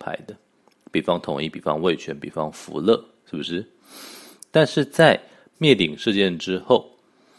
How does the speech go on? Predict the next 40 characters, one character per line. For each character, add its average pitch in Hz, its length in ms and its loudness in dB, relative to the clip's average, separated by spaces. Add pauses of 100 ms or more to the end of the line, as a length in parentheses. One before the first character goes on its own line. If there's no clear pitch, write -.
(380)
在 101 300 4
全 - 240 -4
联 98 140 -2
的 98 80 -2
货 117 200 2
架 98 220 2
上， 101 180 -4
你 82 140 -8
可 107 160 0
以 92 80 4
看 101 240 -6
到 107 160 2
很 - 300 -6
多 165 180 0
很 92 260 -2
多 80 200 0
小 82 200 -4
牌 - 160 -10
的 73 120 -6
鲜 - 200 -10 (120)
奶， 78 80 -10 (260)
比 - 80 -20
方 80 160 -8
六 90 160 0
甲 - 140 -8 (120)
田 - 280 -10
庄 71 260 -6
啊， 73 400 -8 (160)
比 - 100 -16
方 80 140 0
高 82 220 6
大 76 280 8
鲜 - 300 -6
奶 80 80 -4 (180)
啊， 50 220 -8 (480)
飞 101 240 4
牛 87 240 0
牧 95 220 -2
场 - 300 -4
啊， 80 440 0